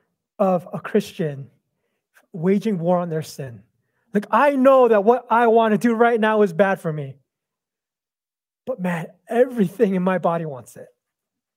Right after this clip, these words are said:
Again, I'm just gonna use my family as an analogy again, but there is a long driveway in our, in our house, and S J has this tricycle that he likes to ride.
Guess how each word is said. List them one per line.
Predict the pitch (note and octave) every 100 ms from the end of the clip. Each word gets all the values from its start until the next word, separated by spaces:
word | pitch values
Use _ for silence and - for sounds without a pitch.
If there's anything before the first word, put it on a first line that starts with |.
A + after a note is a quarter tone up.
| _ _ _ _ _ _ _ _ _ _ _ _ _ _ _ _ _ _ _ _ _ _ _ _ _ _ _ _ _ _ _ _ _
Again, | F#3 F#3 E3+ G3+
I'm | F#3+
just | F3+ G3+
gonna | G#3+
use | A3 G3+
my | G#3
family | G#3+ G#3 G#3
as | G3
an | F#3
analogy | F3+ F3+ F#3 F3+
again, | F3 E3+ D#3+
but | F#3
there | F#3+ G3+ G3+
is | F#3+ - _ _ -
a |
long | D#3 F3 A3+ A#3
driveway | A#3 A#3 A3 G#3+ A3
in | F#3+
our, | F#3 A3+
in | G#3+
our | F#3+
house, | F#3+ E3 D#3+ - - _ _ _ _
and | F#3+
S | G#3 A3
J | A#3
has | G#3 G#3
this | F3 F3+
tricycle | - A3+ A3 - F3
that | D#3
he | E3+
likes | D#3 D#3
to | -
ride. | D3+ C3+ C3 C3+